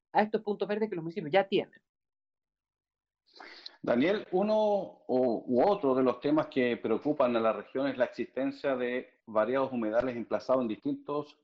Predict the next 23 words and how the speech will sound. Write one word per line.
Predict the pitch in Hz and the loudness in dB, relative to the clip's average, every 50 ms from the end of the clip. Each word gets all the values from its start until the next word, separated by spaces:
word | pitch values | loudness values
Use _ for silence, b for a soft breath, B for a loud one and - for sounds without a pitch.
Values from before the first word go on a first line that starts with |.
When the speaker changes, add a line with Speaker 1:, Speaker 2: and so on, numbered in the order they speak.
| _ - | _ -14
Speaker 2:
eh, | - 104 - - - | -12 -12 -12 -10 -6
lugares | 117 113 107 127 135 135 127 113 | -4 0 2 2 2 2 0 0
ahí | 123 127 127 | 0 2 2
del | 120 117 113 - | 2 0 0 0
territorio. | - 117 113 110 - 156 135 117 - B B B B B B B B | -2 -2 0 0 0 2 2 0 -2 B B B B B B B B
Un | - 139 123 | -4 -4 0
tema | - - 156 156 139 | 0 2 2 2 2
que | 139 | 2
hemos | 156 156 151 - | 0 0 0 -2
conversado | - 139 135 - - - - 170 165 160 | -4 -6 -8 -8 -6 -4 -4 -4 -2 -4
antes, | 160 - - 117 | -6 -6 -8 -8
¿ah? | 113 131 135 | -8 -8 -8
Y | 135 127 | -6 -4
recientemente | 120 117 - 151 147 143 151 135 135 143 156 - - 165 160 156 143 - _ _ _ - | -6 -4 -4 -6 -6 -6 -6 -4 -4 -4 -4 -6 -6 -8 -10 -10 -12 -14 _ _ _ -18
entiendo | 117 110 - 135 135 139 139 131 | -16 -10 -8 -4 -4 -4 -4 -4
que | 127 123 | -8 -6
se | - 131 123 120 117 | -2 0 2 2 2
anunció | 110 110 113 110 107 - - - 131 135 135 131 | 2 2 2 0 -2 -2 0 2 4 4 6 6
la | 123 113 | 6 6
licitación | 110 107 104 104 - - - 101 101 - - 131 131 | 6 4 0 -2 -4 -2 0 0 0 2 2 4 4
de | 123 | 4
una | 123 117 117 110 | 4 4 4 2
consultoría, | - 104 98 - - 101 - - 107 117 147 151 123 90 - | 2 0 -2 -2 -6 -4 -2 0 2 4 6 6 6 4 4